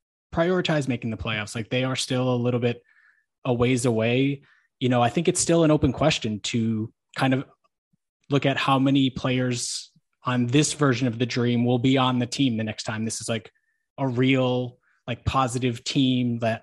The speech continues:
like, hosts a playoff series, has, like, a positive net rating. I,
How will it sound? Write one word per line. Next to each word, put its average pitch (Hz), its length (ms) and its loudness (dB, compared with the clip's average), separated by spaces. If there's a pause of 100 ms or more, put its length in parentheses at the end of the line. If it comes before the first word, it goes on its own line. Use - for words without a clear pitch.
(140)
like, - 160 -6
hosts - 320 0
a 147 60 -2
playoff 131 340 2
series, 131 440 -2
has, 123 220 -4
like, 123 140 -6
a - 40 -4
positive 123 380 -2
net 117 180 -2
rating. 113 320 -2
I, 107 220 -8